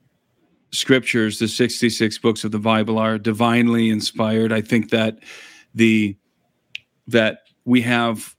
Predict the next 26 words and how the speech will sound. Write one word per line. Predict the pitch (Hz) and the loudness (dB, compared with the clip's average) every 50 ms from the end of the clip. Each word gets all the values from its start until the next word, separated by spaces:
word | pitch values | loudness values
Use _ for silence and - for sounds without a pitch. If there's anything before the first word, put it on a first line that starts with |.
| _ | _
the | - - 120 113 | -6 -4 -4 -2
plain | 113 143 143 135 131 131 123 | 2 4 4 4 4 2 0
text, | - 131 117 110 120 120 - - - | -2 -2 -2 -2 -2 -2 -6 -4 0
we | 123 117 | 0 2
have | 113 120 113 107 | 2 0 0 0
the | 113 110 | -2 -2
plain | - - 135 131 131 127 123 | 0 2 2 4 4 2 2
reading | 120 120 120 113 113 110 | 2 0 0 2 2 0
of | 110 104 | 0 0
the | 107 | -4
text, | 107 - - 117 113 110 - - | -4 -2 -2 0 0 -2 -2 -4
which | - 120 113 - | -4 -4 -2 -2
is | 120 110 - | -4 -4 -4
the | - 110 | -4 -4
stories | - - - 127 120 117 117 117 117 117 110 | -4 0 2 4 4 4 4 2 2 0 0
and | 120 117 | -2 -2
the | 117 | -2
histories | 107 110 123 113 - - - 123 117 117 113 110 110 | 0 0 0 0 0 0 0 2 2 2 0 0 0
and | 120 113 113 | 0 2 2
the, | 117 | 0
the | 120 120 123 120 | 0 2 2 4
narrative | 120 117 123 123 120 120 117 117 107 | 4 4 4 4 2 0 -2 -2 -4
of | 117 110 107 | -4 -2 -2
the, | 117 117 117 120 - | 0 0 0 -2 -4
of | - 117 107 110 | -6 -6 -2 0
the, | 117 113 107 | 0 0 -2